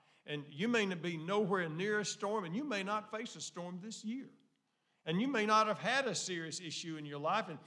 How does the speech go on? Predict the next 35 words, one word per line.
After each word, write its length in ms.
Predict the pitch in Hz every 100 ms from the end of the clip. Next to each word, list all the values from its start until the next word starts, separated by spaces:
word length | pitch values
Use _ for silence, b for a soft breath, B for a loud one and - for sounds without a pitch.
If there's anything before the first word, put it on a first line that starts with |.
| B B
you 100 | 180
may 160 | 208 202
say, 200 | 202 190
"Well, 140 | 165 - -
all 220 | 220 277
this 240 | 262 -
is 180 | 185 -
foreign 420 | - 262 226 165
to 200 | - 147
me." 160 | 120 95 - b b
Oh 100 | 190
no, 160 | 185 147
this 180 | 226
passage 400 | - 254 220 -
of 80 | 170
Scripture, 460 | - - 226 - 156
what 180 | 147 190
we're 120 | 190
going 200 | 196 180
to 60 |
look 260 | 160 220 220
at 180 | 156 143
is 120 | 131
not 280 | 180 196 143
zero 440 | 156 185 170 160
in 160 | 170 160
so 180 | - 156
much 300 | 156 160 143
on 160 | 127
the 80 | 113
storm 640 | - - 254 269 156 147
as 120 | 156 127
the 120 | 139
fact 420 | - 170 185 - - b b b b
that 320 | 151 165 165